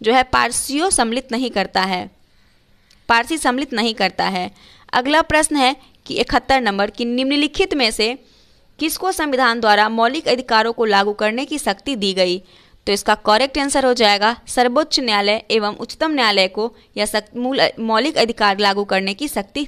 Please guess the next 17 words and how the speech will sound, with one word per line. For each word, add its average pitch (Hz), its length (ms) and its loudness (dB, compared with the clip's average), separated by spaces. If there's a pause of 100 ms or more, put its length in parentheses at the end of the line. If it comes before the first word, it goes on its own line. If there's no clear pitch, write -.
दी 196 140 -2
गई 175 220 0
है। 180 340 -4 (720)
भारत 262 380 0
में 392 120 -2
संघ 349 320 0
राज्यों 262 380 2
का 262 140 2
प्रशासन 220 540 0
होता 226 300 -4
है। 190 360 -2 (400)
तो 226 100 2
भारत 247 360 2
में 349 100 2
संघ 302 260 2
राज्यों 262 300 2
का 240 160 2